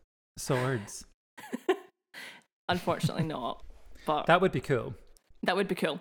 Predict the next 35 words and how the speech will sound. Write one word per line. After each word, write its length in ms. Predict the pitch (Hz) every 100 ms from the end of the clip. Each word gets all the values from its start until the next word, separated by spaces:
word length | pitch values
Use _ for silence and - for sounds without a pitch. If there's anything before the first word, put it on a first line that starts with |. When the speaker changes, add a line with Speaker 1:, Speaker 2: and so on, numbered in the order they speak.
| -
Speaker 1:
If 80 | 151
they 80 | 165
had 160 | 160
their 140 | 165 156
ha-, 160 | 151 170
if 120 | 170
they 140 | 185 156
had 160 | 165
their 140 | 170 156
hair 340 | 160 151 151
in 300 | 156 156 147
buns 640 | 131 139 139 156 156 135 - 156
and 160 | 143
then 80 | 143
they 340 | 135 127 - -
just 140 | -
went 140 | 151
<laughs> 80 | -
"Wha-pow!" 540 | 277 - 427 427 233 165
and 120 | 165
took 160 | 175
out 140 | 165 160
two 180 | 170 147
daggers. 640 | 131 131 165 156 120 - - - - - - - - - - - - - - - - - -
Speaker 2:
I'd 80 | -
Speaker 1:
That 60 | 123
would 40 | 131
Speaker 2:
pay 80 |
Speaker 1:
be 60 | 233
Speaker 2:
good 60 | 220
Speaker 1:
cool. 40 | 185
Speaker 2:
money 160 | 180
to 80 | 190
see 200 | - 175
that. 340 | 175 - -